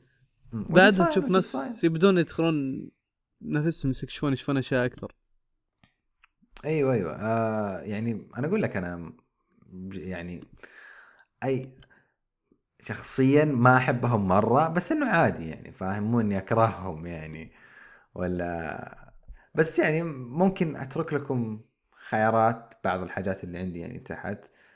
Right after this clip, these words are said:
Speaker 1: في الشو نوتس. آه، يعني أنا ذكرت الصابون يقتل، آه، اللي هو ياسمين حمدان وزيد حمدان، وأي حاجة كمان ثانية موسيقى يألفها زيد حمدان، مي وزيد. آه، هم.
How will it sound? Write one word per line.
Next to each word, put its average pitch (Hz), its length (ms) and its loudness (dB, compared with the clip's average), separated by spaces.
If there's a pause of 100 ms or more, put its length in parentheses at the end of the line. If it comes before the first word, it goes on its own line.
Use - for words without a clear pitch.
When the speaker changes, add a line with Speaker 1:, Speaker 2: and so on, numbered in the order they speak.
(280)
Speaker 1:
في 92 220 -2
الشو 95 280 -4
نوتس. 107 520 -4
آه، 95 640 -4 (180)
يعني 131 240 0
أنا 123 460 2
ذكرت 120 300 2
الصابون 98 400 0
يقتل، 110 360 -2 (580)
آه، 85 160 -8
اللي 87 260 -8
هو 80 440 -8
ياسمين 92 280 -6
حمدان 90 360 -6
وزيد 85 320 -8 (140)
حمدان، 101 360 -4
وأي 127 140 0
حاجة 101 220 -2
كمان 95 260 -2
ثانية 90 280 -4
موسيقى 87 400 -8
يألفها 82 320 -8
زيد 80 160 -10
حمدان، 82 460 -6
مي 85 180 -8
وزيد. 95 420 -4 (680)
آه، 85 760 -4 (1600)
هم. 87 380 -8